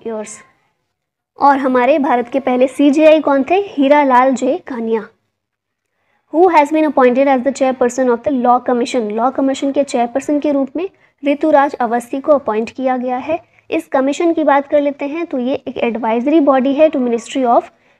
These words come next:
Law and Justice। Function इसका क्या है? To research and advise the Government of India on legal reform। ठीक है, law commission है तो legal चीज़ों पर बात करेगी। Chairman इसकी हैं Justice ऋतुराज Avasthi,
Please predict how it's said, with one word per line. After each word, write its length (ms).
Law 260
and 200
Justice। 420
Function 360
इसका 220
क्या 220
है? 160
To 80
research 560
and 180
advise 360
the 140
Government 420
of 140
India 360
on 100
legal 500
reform। 360
ठीक 160
है, 80
law 220
commission 440
है 140
तो 120
legal 360
चीज़ों 280
पर 120
बात 240
करेगी। 400
Chairman 360
इसकी 240
हैं 200
Justice 400
ऋतुराज 540
Avasthi, 480